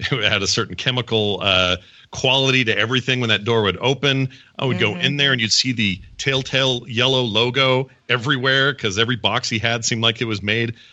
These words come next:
Speaker 1: at Kodak. And so, I don't know, this one also pinched some nostalgic nerves. And I just, I don't know, maybe I'll get a, a bottle of ibuprofen <laughs> in my, in my, uh, in my medicine cabinet one day that's got a big yellow Kodak name on it, and then we can all laugh again.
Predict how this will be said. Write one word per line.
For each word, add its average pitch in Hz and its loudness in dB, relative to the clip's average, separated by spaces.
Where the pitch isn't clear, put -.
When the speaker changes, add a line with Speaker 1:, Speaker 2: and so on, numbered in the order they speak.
Speaker 1:
at 101 -4
Kodak. 117 2
And 92 -6
so, 101 0
I 110 0
don't 123 2
know, 113 2
this 104 0
one 107 0
also 98 2
pinched 92 -2
some 87 -4
nostalgic 87 0
nerves. 85 0
And 82 -4
I 131 -4
just, 101 -4
I 135 0
don't 127 0
know, 110 2
maybe 147 0
I'll 160 0
get 170 0
a, 139 -6
a 127 -6
bottle 143 0
of 135 2
ibuprofen 139 0
<laughs> 190 2
in 147 -2
my, 190 -4
in 135 -2
my, 135 2
uh, 123 2
in 131 -2
my 131 0
medicine 143 -2
cabinet 117 0
one 113 -2
day 110 2
that's 117 -2
got 123 2
a 110 -2
big 113 -2
yellow 117 2
Kodak 113 -2
name 95 0
on 87 -4
it, 90 -6
and 95 -6
then 104 -4
we 117 -2
can 127 -4
all 135 2
laugh 107 2
again. 73 -8